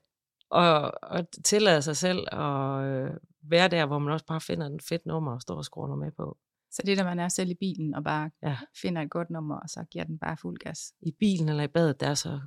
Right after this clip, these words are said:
Speaker 1: god akustik tit.
Speaker 2: <laughs> Ja.
Speaker 1: Både på sådan et badeværelse der. Så, øh, ja, altså tillade sig selv også bare at, at give den gas. Altså, jeg er sikker på, at man kan mærke en forskel, hvis man bare gør det.
Speaker 2: Ja,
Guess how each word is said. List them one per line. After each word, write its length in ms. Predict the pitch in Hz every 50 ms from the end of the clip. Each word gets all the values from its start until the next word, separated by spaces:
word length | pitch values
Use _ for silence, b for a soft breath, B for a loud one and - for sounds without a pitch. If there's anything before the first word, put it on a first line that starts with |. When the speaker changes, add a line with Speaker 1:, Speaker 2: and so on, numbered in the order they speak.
| - -
Speaker 1:
god 260 | - 170 151 131 127
akustik 380 | 123 - - - - - 180 - -
tit. 220 | - 147 139 - -
Speaker 2:
<laughs> 60 | - - -
Ja. 60 | 165 -
Speaker 1:
Både 140 | - 160 165
på 80 | 185
sådan 320 | 170 - - - 202 247 254 - -
et 140 | 226 247 240 -
badeværelse 500 | - 190 196 214 202 165 156 170 170 294
der. 180 | - 160 143 147 B B B B B B B B B B -
Så, 160 | - 208 196 180 175 170 165
øh, 500 | 165 165 160 160 160 156 156 156 151 147 _ _ _ _ _ -
ja, 180 | - 190 220 240
altså 240 | - - 185 165 185
tillade 340 | 175 - 226 240 214 180 156
sig 120 | 156 156
selv 260 | - - 196 190 156 147
også 220 | 156 160 160 -
bare 580 | - 156 156 165 165 151 139 131 135 131 131 135
at, 60 | 139 - _ _ _ _ _ _ _ - - 147
at 100 | 151 147 - _ _ -
give 100 | 175 160
den 100 | 156 135
gas. 420 | 151 151 160 165 - - - -
Altså, 340 | - - 160 151 156 151 139 - _ _ _ _ _ _ _ _ _ _ _ _ _ _ _ -
jeg 60 | -
er 40 | 160
sikker 340 | - - - - 190 170 139
på, 120 | - 170
at 60 | 151
man 140 | 139 127 127
kan 120 | 139 135 127
mærke 220 | 135 139 143 143
en 60 | 135
forskel, 380 | - 143 139 143 - - 127 98
hvis 140 | 98 120 127
man 140 | 123 117
bare 160 | - 127 131 127
gør 180 | 135 127 131
det. 100 | 131 117 _ _ _ _ _ _ _ _ _ _ _ _ - -
Speaker 2:
Ja, 60 | -